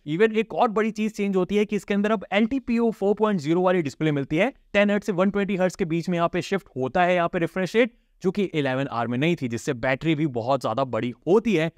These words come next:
और बैटरी बैकअप आपको ज्यादा अच्छा मिलता है, तो उधर भी बहुत ही अच्छा चेंज आपको मिलेगा। अब देखो कलर्स वगैरह की बात करूंगा तो यहाँ पे भी आप देखोगे कि जो, अ, ट्यूनिंग है उसमें थोड़ा सा चेंज हुआ है। मतलब इलेवन आर में थोड़ी वार्मर ट्यून में एक फोटोज थी, जहाँ पे ट्वेल्व आर में आप वो, जो वीडियोज वगैरह वॉच करोगे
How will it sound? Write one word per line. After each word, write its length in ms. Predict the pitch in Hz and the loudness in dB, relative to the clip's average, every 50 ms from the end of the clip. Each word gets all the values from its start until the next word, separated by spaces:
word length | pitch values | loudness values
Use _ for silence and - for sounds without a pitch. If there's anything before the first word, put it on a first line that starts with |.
| _ _ _ _ - | _ _ _ _ -8
और 80 | 143 | -6
बैटरी 320 | 131 131 202 208 196 226 214 | 0 2 2 2 4 2 2
बैकअप 260 | 180 147 - 156 147 | 2 2 2 0 -2
आपको 220 | 131 110 - 143 120 | -2 -2 -2 -2 -2
ज्यादा 200 | 113 110 113 113 | 0 0 -2 -4
अच्छा 180 | 104 - 123 | -4 -4 -2
मिलता 240 | 117 117 113 110 131 | -2 -2 -2 -2 0
है, 80 | 143 151 | 0 0
तो 80 | 147 - | -2 -4
उधर 320 | - 139 135 131 151 156 | -4 -4 -4 -2 -2 0
भी 120 | 147 156 170 | 0 0 -2
बहुत 380 | 135 120 110 110 139 143 - 156 | -2 -4 -2 0 0 0 0 -2
ही 60 | 151 | -4
अच्छा 320 | - 131 - - 135 123 | -4 -6 -6 -6 -6 -6
चेंज 280 | 113 - 117 117 113 127 | -4 -4 -4 -4 -2 -2
आपको 260 | 113 107 - - 120 | -4 -4 -6 -8 -2
मिलेगा। 380 | 131 175 202 185 139 117 107 - _ _ _ _ - | 0 2 2 2 2 0 -4 -8 _ _ _ _ -6
अब 100 | - 190 | -4 -2
देखो 140 | 285 339 381 | -2 -4 -4
कलर्स 380 | - - 165 147 190 247 233 240 | -2 -2 0 2 2 2 2 2
वगैरह 200 | 226 226 226 226 | 2 2 2 2
की 100 | 220 233 | 0 2
बात 200 | 214 214 220 - | 2 2 2 2
करूंगा 240 | 226 208 220 240 254 | 0 -2 0 0 0
तो 120 | 254 269 | 0 0
यहाँ 260 | 240 214 175 160 220 | 0 0 4 4 2
पे 120 | 233 262 247 | 2 2 -2
भी 140 | 202 220 240 | 0 2 2
आप 140 | 208 214 | 2 2
देखोगे 380 | 185 170 160 - 170 170 190 220 | 2 0 -2 -2 -2 -2 -2 -2
कि 120 | 208 220 240 | -2 -2 -2
जो, 180 | 180 220 247 247 | 0 2 2 2
अ, 160 | 233 214 185 | 4 2 0
ट्यूनिंग 440 | 160 - - 208 247 285 311 277 190 | -2 -2 -2 -2 0 2 2 2 2
है 120 | 143 113 - - _ - | 0 -4 -6 -12 _ -6
उसमें 240 | 185 170 - 277 240 220 | -6 -2 -2 -2 0 2
थोड़ा 120 | 190 190 | 2 2
सा 100 | 185 208 | 2 0
चेंज 280 | 196 - 170 160 156 131 | -2 0 0 0 0 0
हुआ 100 | 123 113 | 0 -2
है। 80 | 104 104 | -2 0
मतलब 320 | 120 131 123 160 180 170 | -2 -2 0 0 0 0
इलेवन 360 | - 135 131 127 139 165 170 | 0 -2 0 0 0 0 0
आर 120 | 165 160 165 | 0 0 0
में 100 | 175 165 160 | 0 -2 0
थोड़ी 140 | 160 170 165 | 0 0 0
वार्मर 320 | 123 110 110 110 139 160 | 0 -2 -2 0 -2 -2
ट्यून 200 | 156 175 170 170 | 0 0 0 0
में 80 | 175 185 | 0 0
एक 80 | 180 - | -2 -2
फोटोज 320 | - 165 156 165 175 - | -2 -2 0 0 -2 -4
थी, 220 | - 214 226 247 - - _ _ _ _ - | -2 0 0 0 -2 -6 _ _ _ _ -2
जहाँ 240 | 127 151 147 170 190 - | 0 2 2 2 2 0
पे 80 | 208 | -2
ट्वेल्व 340 | 185 - 180 196 220 208 196 | -4 2 2 4 4 6 4
आर 100 | 170 151 | 2 2
में 100 | 160 185 208 | 2 2 0
आप 140 | 196 190 175 | 0 -2 -2
वो, 280 | 165 156 139 147 143 135 | -6 -6 -4 -2 -2 -2
जो 160 | 123 139 151 | -2 -2 -2
वीडियोज 320 | 131 127 127 151 190 190 180 | -2 0 0 2 2 2 2
वगैरह 180 | 165 170 170 | 2 2 2
वॉच 220 | 151 139 143 139 - | 2 0 0 -2 -2
करोगे 320 | - 127 120 135 196 226 | -4 -4 0 0 0 0